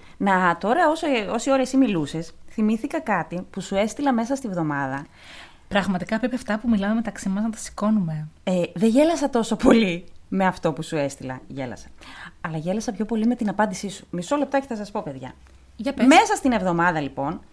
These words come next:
Speaker 1: στέλνω στην ξαδέρφη Νικολία ένα μήνυμα. Βλέπω, λοιπόν, την ιστορία που λέει: "Γυναίκα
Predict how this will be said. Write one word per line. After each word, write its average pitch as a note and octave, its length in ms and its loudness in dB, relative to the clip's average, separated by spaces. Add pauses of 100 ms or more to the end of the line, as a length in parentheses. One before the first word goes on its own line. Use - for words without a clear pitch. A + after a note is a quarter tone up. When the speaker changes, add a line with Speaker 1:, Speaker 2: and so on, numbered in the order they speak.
Speaker 1:
στέλνω A4 360 2
στην - 140 -4
ξαδέρφη B3 420 2
Νικολία D#3+ 680 -2 (460)
ένα G4 120 4
μήνυμα. D3 380 2 (140)
Βλέπω, G#4 260 4
λοιπόν, F#4 220 2
την F#4+ 80 -6
ιστορία F#4 300 -2
που F4 60 -4
λέει: C4 320 0 (320)
"Γυναίκα G#3+ 760 4